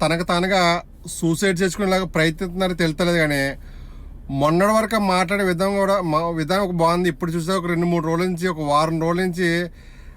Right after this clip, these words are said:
డిప్రెషన్తో వచ్చిన మాటలు వస్తున్నాయి. ఎందుకంటే ఏం మాట్లాడుతున్నారో కూడా తనకు తెలుస్తలేదు. ఒక, ఒక మీడియా లెవెల్‌లో ఫోన్ చేసినా తా-, వాళ్ళతో కూడా వల్గర్‌గా మాట్లాడతాం, లేదంటే సీరియస్గా మాట్లాడతాం, లేదంటే నాకు బీపీ ఉంది, నాకు మూల సంఖ్య ఉంది, నేను ఇలాగ మాట్లాడతాను, నాతో ఇలాగ ఉంటాను నేను,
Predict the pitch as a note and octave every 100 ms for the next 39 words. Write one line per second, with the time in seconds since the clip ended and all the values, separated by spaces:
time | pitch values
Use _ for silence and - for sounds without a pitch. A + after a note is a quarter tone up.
0 | - C3+ D#3 - G3 F3 G#3 F#3+ G3 F3
1 | E3 F3+ F3+ - E3 E3+ F3+ F#3+ F#3 F3
2 | F#3 - - - - - - - D#3 F3+
3 | G3 G3 G#3 G3 G#3 G#3+ G#3+ G3 F#3+ F#3+
4 | F#3 E3+ D#3 A#2+ G2+ - C#3 C3+ D#3 D3
5 | D3+ D3 C#3+ D#3 D#3 E3 F#3+ F#3 F#3+ E3
6 | E3+ F3 F#3 G3+ F#3 F3 D#3+ D#3 E3 F#3
7 | F#3 F3 E3 E3 F3 F3 F3 F3 E3 F#3
8 | F3+ F3 F3+ - E3+ F3 E3+ E3+ E3+ E3+
9 | E3 E3+ E3+ - - - - D3 E3 F3+
10 | F3 D3 E3 F3 F#3 F3+ F3+ F#3 F3+ E3
11 | E3 F3 F3+ F3 F3+ F3 D#3+ E3 F3 E3+
12 | F3 E3+ F3 E3 E3 E3 E3+ E3+ E3 E3+
13 | E3+ E3